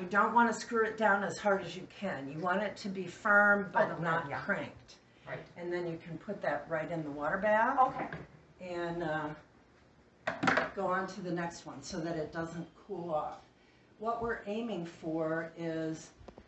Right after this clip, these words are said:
Speaker 1: for the heat to release any air bubbles that are in there and to expand the juice so that we force the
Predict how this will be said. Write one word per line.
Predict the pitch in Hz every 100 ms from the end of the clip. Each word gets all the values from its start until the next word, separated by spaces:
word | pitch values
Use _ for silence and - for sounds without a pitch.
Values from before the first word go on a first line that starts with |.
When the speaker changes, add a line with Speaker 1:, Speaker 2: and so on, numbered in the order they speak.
| _ -
Speaker 1:
for | - 190 180 170
the | 165
heat | - 233 220 196 -
to | 196
release | 175 175 190 185 185
any | 185 208 208 190
air | 202
bubbles | 196 208 214 202 -
that | 196
are | 196
in | 196 202 202
there | 196 196 196 196 196 - - _ 170
and | 165 165 156
to | - 165
expand | 160 180 - - 180 185 190
the | 185
juice | 156 170 165 170
so | - 165
that | 151 156
we | 156 147
force | - 185 175 -
the | -